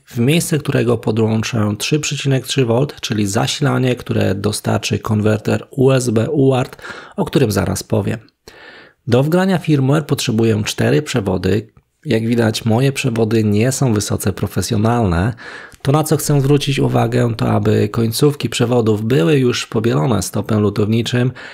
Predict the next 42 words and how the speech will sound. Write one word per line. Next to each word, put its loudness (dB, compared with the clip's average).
po 0
to, 0
aby 2
łatwiej 2
dało 2
się 0
je 2
blutować. -2
Pod 0
ręką 2
mam 0
topnik 0
oraz -2
czyścik 0
do 2
grotów, 0
które 2
mogą 2
mi -2
się -2
przydać. -2
Sonoff 0
Mini 2
Extreme 0
jest 2
rozmiarowo 2
bardzo 0
kompaktowy 0
i 0
przylutowanie 0
do 2
niego 2
przewodów, 0
szczególnie 0
tych 0
w -14
bocznej 0
jego 0
części, -2
może 2
być -4
trudne 0